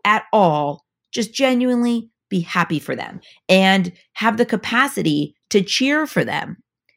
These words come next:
It's the best feeling to be in such a good place where you're at, even if, and this is key, even if you aren't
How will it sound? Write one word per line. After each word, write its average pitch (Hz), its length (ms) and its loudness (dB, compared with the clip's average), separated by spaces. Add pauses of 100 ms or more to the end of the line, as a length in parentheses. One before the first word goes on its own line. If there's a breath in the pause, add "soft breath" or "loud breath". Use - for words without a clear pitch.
(300)
It's 277 320 0
the 190 280 -2 (100)
best 233 420 -2
feeling 190 560 2 (220 soft breath)
to 214 140 2
be 202 400 0 (100)
in 185 100 0
such 214 200 -4
a 220 40 -2
good 190 380 0
place 180 560 -2
where 196 320 0
you're 175 280 0
at, 175 260 0 (200)
even 294 460 0
if, 196 220 2
and 185 140 -2
this 214 140 -4
is 233 100 -8
key, 180 280 -2 (360 loud breath)
even 494 300 2
if 440 180 -4
you 233 240 0
aren't 220 280 2